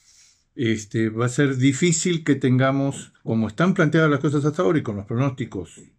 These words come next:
de los, todos los modelos que se manejan y lo que nos dice el Servicio Meteorológico Nacional, vamos a un, un trimestre que lamentablemente empezó confirmándose, este, septiembre, octubre, noviembre,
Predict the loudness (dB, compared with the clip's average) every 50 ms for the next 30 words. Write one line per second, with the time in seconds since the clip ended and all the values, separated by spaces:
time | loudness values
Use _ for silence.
0 | _ _ _ _ -16 -16 -16 -14 -12 -14 -14 -10 -4 -2 0 2 2 2 2 2
1 | 2 2 2 0 -2 -4 -6 -4 -2 -2 0 0 -2 -2 -2 -4 -6 -6 -6 -10
2 | -12 -12 -14 -12 -10 -10 -10 -6 -6 -6 -2 0 0 0 0 0 0 0 0 -2
3 | -2 -2 -2 -2 0 0 0 0 0 0 0 -2 -2 -2 -2 -2 0 0 0 -2
4 | -4 -6 -12 -20 -20 -20 -20 _ _ _ _ _ _ -6 -2 0 0 2 0 0
5 | 0 0 0 2 2 0 -2 -4 -8 -14 _ _ _ -10 -4 -2 -2 -2 0 0
6 | 0 2 2 2 2 2 0 -2 -2 -4 -2 -2 0 2 2 0 0 0 -2 -4
7 | -4 -4 -6 -2 0 0 0 0 -2 -6 _ _ _ _ _ -6 -4 -2 -2 0
8 | 2 2 2 2 0 0 0 0 0 0 -2 -8 _ _ _ _ _ _ _ _
9 | _ _ _ _ _ _ _ _ _ _ _ _ _ _ -10 -8 -8 -8 -8 -10
10 | -10 -6 -4 -6 -2 0 2 2 2 2 2 0 0 0 0 0 0 -2 -2 0
11 | 0 0 2 2 0 0 -2 -6